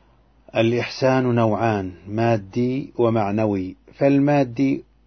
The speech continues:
هو جمال الصورة التي خلقها الله لجماد أو نبات أو حيوان أو إنسان، والجمال المعنوي هو جمال القلب بالتوحيد والإيمان والتقوى،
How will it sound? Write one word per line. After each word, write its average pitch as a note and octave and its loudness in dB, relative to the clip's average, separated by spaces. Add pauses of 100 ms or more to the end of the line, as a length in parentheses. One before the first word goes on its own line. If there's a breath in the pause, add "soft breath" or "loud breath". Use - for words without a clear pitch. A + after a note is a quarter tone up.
(120)
هو B2+ 2
جمال B2+ 0
الصورة A#2 -2 (140)
التي A2 -2
خلقها G#2+ -4
الله G2 -6
لجماد F#2+ -8
أو G2+ -10
نبات G2 -4
أو F#2 -12
حيوان A2+ -6 (100)
أو B2 -2
إنسان، G2 -8 (800 soft breath)
والجمال A#2+ 0
المعنوي A#2+ 0 (120)
هو A2+ 0
جمال A2 0
القلب A2+ -2
بالتوحيد G#2 -4
والإيمان G2 -6
والتقوى، G2 -8